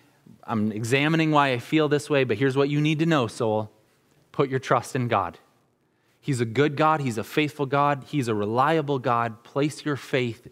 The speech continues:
in him." You need to acknowledge your future. As you preach to yourself, here's what you're saying.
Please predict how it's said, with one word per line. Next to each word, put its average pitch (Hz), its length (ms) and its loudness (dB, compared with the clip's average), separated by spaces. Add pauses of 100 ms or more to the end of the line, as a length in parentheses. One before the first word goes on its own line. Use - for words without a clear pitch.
in 113 460 -2
him." 101 440 -12 (1160)
You 139 120 0
need 147 180 2
to 143 100 4
acknowledge 135 500 2
your 123 100 0
future. 147 480 -2
As 107 140 -2
you 135 300 -2 (180)
preach 151 380 -4
to 151 80 -2
yourself, 120 440 0
here's 131 200 0
what 127 100 0
you're 120 120 -2
saying. 117 460 -2